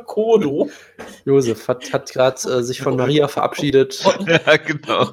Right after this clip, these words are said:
Speaker 1: und
Speaker 2: Hat den langen
Speaker 1: es
Speaker 2: Weg gemacht nach Japan.
Speaker 1: und es wird noch
Speaker 3: Ja.
Speaker 1: besser. Yoshihiro Akiyama gewann per Ezekiel-Show
Speaker 2: Katsuyori Shibata
Speaker 1: gegen
Speaker 2: oder was?
Speaker 1: Katsuyori
Speaker 2: Ja,
Speaker 1: Shibata.
Speaker 2: großartig.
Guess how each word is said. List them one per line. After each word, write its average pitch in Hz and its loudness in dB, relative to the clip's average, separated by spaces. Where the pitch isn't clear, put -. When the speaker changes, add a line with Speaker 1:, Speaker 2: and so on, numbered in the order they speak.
Speaker 1:
und 208 4
Speaker 2:
Hat 214 2
den 117 -6
langen 127 6
Speaker 1:
es 123 -4
Speaker 2:
Weg 135 0
gemacht 135 -2
nach 120 -4
Japan. 120 -4
Speaker 1:
und 202 0
es 202 4
wird 202 4
noch 226 4
Speaker 3:
Ja. - -20
Speaker 1:
besser. 135 0
Yoshihiro 226 2
Akiyama 202 2
gewann 151 -4
per 226 -4
Ezekiel-Show 156 -2
Speaker 2:
Katsuyori 147 0
Shibata 120 -2
Speaker 1:
gegen 202 2
Speaker 2:
oder - 0
was? - -8
Speaker 1:
Katsuyori 208 2
Speaker 2:
Ja, 110 -2
Speaker 1:
Shibata. - -6
Speaker 2:
großartig. 107 -10